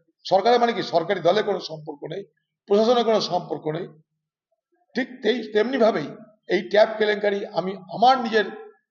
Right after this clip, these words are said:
আশঙ্কা যে প্রশাসনিক গাফিলতি ছাড়া, প্রশাসনিক মদত ছাড়া এত বড় কেলেঙ্কারি হতে পারে না।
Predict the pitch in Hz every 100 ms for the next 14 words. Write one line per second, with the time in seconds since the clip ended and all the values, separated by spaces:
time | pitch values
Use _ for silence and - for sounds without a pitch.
0 | _ _ - - 233 214 - - _ _
1 | _ _ 170 196 - 196 226 220 254 254
2 | 160 214 202 214 220 - - 175 165 -
3 | - _ _ _ - 185 233 240 254 214
4 | 160 196 214 202 - - - 175 190 151
5 | - - - - _ _ _ _ _ 156
6 | 175 226 214 214 214 180 185 190 202 139
7 | 151 151 143 139 - -